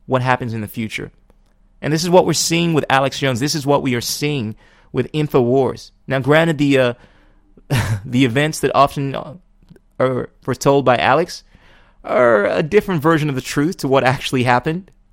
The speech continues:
but people have the right to decide what information they're gonna adopt. And as soon as you start using this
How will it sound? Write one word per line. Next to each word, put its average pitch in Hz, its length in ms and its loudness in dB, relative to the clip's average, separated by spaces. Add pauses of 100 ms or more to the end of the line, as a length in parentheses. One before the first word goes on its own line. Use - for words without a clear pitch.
(320)
but 151 340 2 (640)
people 254 320 0
have 185 180 4
the 147 80 0
right 143 300 4
to 127 320 -2 (420)
decide 143 640 2
what 147 160 0
information 147 500 -6
they're 123 100 -4
gonna 120 180 -4
adopt. 120 480 -4 (480)
And 175 120 -6
as 175 80 -6
soon 196 140 -4
as 185 140 -2
you - 60 -4
start 151 400 4 (320)
using 185 300 -4
this 165 140 -6